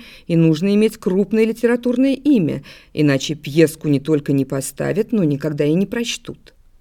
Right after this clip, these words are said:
Ну кому из директоров театра охота читать всякую дребедень, когда уже написаны «Гамлет» и «Ревизор», а тем более «Дамскую стряпню»? Вот тут я и призадумалась.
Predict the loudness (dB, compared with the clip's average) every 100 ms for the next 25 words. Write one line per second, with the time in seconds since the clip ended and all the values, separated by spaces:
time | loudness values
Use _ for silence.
0 | _ -20 _ -14 -2 -2 0 -2 0 0
1 | -2 -4 -8 -8 -4 -6 -6 -6 -4 -4
2 | -8 -6 -4 -4 -8 -12 -14 -20 -20 -6
3 | -4 2 2 2 -2 0 -2 -2 0 0
4 | 2 0 0 -2 -4 0 2 2 2 -8
5 | -2 2 6 6 6 2 2 0 -2 0
6 | 0 2 2 4 0 -4 -4 -4 -2 -4
7 | -4 -8 -8 _ _ _ _ _ _ -8
8 | -2 -2 0 -2 -2 -2 -4 -6 -10 -8
9 | -10 -10 -10 -14 _ _ _ _ _ _
10 | _ _ _ _ _ _ _ -4 2 2
11 | 2 -6 _ 0 0 -2 0 2 2 0
12 | -4 -2 -4 -4 -4 -4 -6 -6 -10 -14
13 | -20 -20